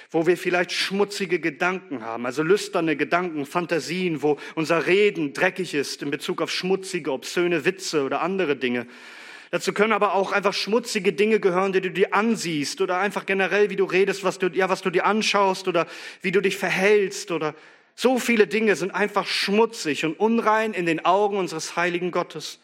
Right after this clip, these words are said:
Und Paulus zählt weiter auf und nennt Ausschweifungen. Das bedeutet einen wilden, ungezügelten, unbändigen, unkontrollierten, also zügellosen Lebensstil,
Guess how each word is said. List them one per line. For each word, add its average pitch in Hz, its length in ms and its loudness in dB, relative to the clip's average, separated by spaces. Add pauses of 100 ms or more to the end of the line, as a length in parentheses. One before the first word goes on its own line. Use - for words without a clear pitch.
(640)
Und 165 120 -2
Paulus 190 320 2
zählt 190 260 0
weiter 202 320 4
auf 160 240 2
und 175 80 -2
nennt 175 220 -2
Ausschweifungen. 143 880 2 (180)
Das 180 160 2
bedeutet 202 460 2
einen 170 260 0 (140)
wilden, 196 540 2 (200)
ungezügelten, 214 840 2
unbändigen, 214 800 2
unkontrollierten, 208 960 0
also 180 200 2
zügellosen 214 720 4
Lebensstil, 196 640 0